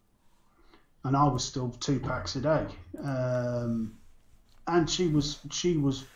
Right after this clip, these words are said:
definitely solidly in there for me quitting. Uh, they put me on Zyban. Within a week, she's throwing twenty Regal at me, going, "For God's sakes, find a lighter." <laughs> Yeah.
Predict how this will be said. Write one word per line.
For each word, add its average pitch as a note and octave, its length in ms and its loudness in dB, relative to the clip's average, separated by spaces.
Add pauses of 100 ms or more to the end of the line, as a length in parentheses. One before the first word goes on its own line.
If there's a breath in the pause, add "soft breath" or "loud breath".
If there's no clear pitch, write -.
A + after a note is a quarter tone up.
(140)
definitely B2+ 640 -2
solidly B2 680 0
in B2 160 4
there G2+ 320 -4 (960 soft breath)
for B2+ 120 -2
me B2 180 2
quitting. - 500 -4 (880 loud breath)
Uh, B2+ 280 0
they C3+ 120 0
put D3+ 240 0
me D3 120 6
on C3+ 160 4
Zyban. B2 600 4
Within C#3+ 280 8
a C3+ 40 8
week, C3+ 320 4
she's - 300 -4
throwing D3 240 8
twenty C#3 300 4
Regal C3+ 360 4
at C3 140 0
me, C3 80 2
going, B2+ 240 0
"For D3+ 120 -6
God's C#3+ 300 2
sakes, B2+ 320 -4
find C#3 380 4
a B2+ 40 0
lighter." D3 540 0
<laughs> - 60 -20 (380 loud breath)
Yeah. - 420 4